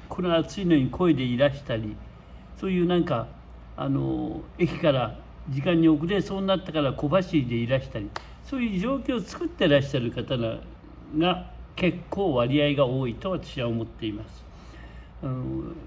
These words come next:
時間に余裕を見て動いて、そして早く着いたら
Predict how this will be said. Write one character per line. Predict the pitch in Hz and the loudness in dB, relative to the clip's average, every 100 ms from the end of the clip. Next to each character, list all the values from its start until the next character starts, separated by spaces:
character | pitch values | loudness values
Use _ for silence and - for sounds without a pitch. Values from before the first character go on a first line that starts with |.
| - - - - - | -18 -18 -20 -20 -6
時 | 151 139 143 | -2 0 4
間 | 185 170 165 160 160 | 4 8 8 8 8
に | 160 160 139 | 8 6 6
余 | 151 180 | 4 4
裕 | 190 | 2
を | 190 185 | 0 0
見 | 220 | -2
て | - 175 135 | -4 -2 -2
動 | 131 131 170 | -2 2 4
い | 135 | 4
て、 | - 123 117 - | 2 -4 -6 -4
そ | 175 | -4
し | 160 | -4
て | 190 | -2
早 | - 190 165 | 2 2 2
く | 160 | -2
着 | - 156 | 0 0
い | |
た | 143 151 | 2 -2
ら | 185 196 127 | 0 0 0